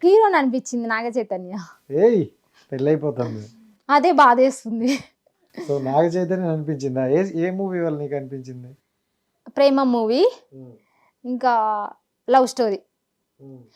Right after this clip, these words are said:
Speaker 1: ఈ మస్తు, మస్తు ఇష్టంలే అట్లా.
Speaker 2: So, చాలా.
Speaker 1: ఆ, సూర్య.
Speaker 2: ఓకే, నాగ చైతన్య అంటే క్రషా?
Speaker 1: ఆ, క్రష్. నాగ చైతన్య, సూర్య, పూరి జగన్నాథ్,
Speaker 2: ఉమ్.
Speaker 1: డైరెక్టర్
Speaker 2: అవును.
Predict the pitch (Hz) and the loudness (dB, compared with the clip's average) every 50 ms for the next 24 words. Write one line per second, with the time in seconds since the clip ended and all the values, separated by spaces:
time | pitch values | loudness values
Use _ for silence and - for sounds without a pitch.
0 | _ _ _ - 339 392 403 381 370 349 - - 440 440 392 - - 254 262 269 | _ _ _ -2 0 4 4 4 4 2 2 4 4 6 6 4 2 0 -4 -4
1 | 269 - 302 - - 311 262 226 220 202 190 - - _ _ - - 175 - - | -2 -4 -8 -4 -2 -2 -2 0 0 -4 -6 -6 -12 _ _ -10 -10 -8 -8 -8
2 | - _ _ _ _ _ _ _ _ _ _ _ - 151 143 117 139 135 139 135 | -10 _ _ _ _ _ _ _ _ _ _ _ -10 -10 -8 -8 -6 -6 -6 -6
3 | 113 - _ _ _ _ - 226 214 220 214 214 - 269 262 254 254 247 240 233 | -8 -10 _ _ _ _ -8 -4 -4 -2 -2 -4 -2 -2 0 2 4 6 6 4
4 | - - - 233 220 226 202 190 - - _ _ _ _ - 123 123 120 _ _ | 4 2 -4 -8 -8 -8 -10 -12 -14 -20 _ _ _ _ -20 -20 -20 -20 _ _
5 | 113 117 123 127 139 143 151 165 165 165 175 165 160 170 165 160 160 160 247 269 | -20 -16 -10 -8 -8 -6 -6 -6 -8 -6 -8 -8 -8 -8 -10 -10 -10 -8 -8 -8
6 | 269 220 - - 156 151 - - 160 156 185 247 - - 214 - - 220 214 220 | -8 -8 -8 -6 -8 -6 -6 -4 -4 -4 -4 -6 -8 -14 -12 -6 -4 -4 -4 -4
7 | - - 220 - - 226 254 247 262 269 277 254 285 277 269 285 269 262 269 285 | -6 -12 -12 -10 -4 0 2 4 4 4 4 4 4 2 4 2 0 0 0 0
8 | 302 311 311 - 277 240 240 247 247 247 262 269 269 285 - - - 254 247 247 | 0 -2 -2 -2 -4 -2 0 0 2 2 4 4 2 0 -2 -6 -6 -2 -2 0
9 | 254 254 220 254 247 247 254 254 254 247 254 247 247 247 226 247 247 247 247 - | 0 2 2 2 2 2 2 0 0 -2 -2 -2 -2 -2 -2 -2 -2 -4 -4 -8
10 | _ - 131 135 135 123 117 _ _ _ _ _ _ - 208 233 233 240 240 262 | _ -20 -20 -20 -20 -20 -20 _ _ _ _ _ _ -4 2 4 4 4 4 2
11 | 262 - 302 254 208 - _ _ _ _ 127 131 131 - | 0 0 -2 0 -2 -4 _ _ _ _ -20 -20 -20 -20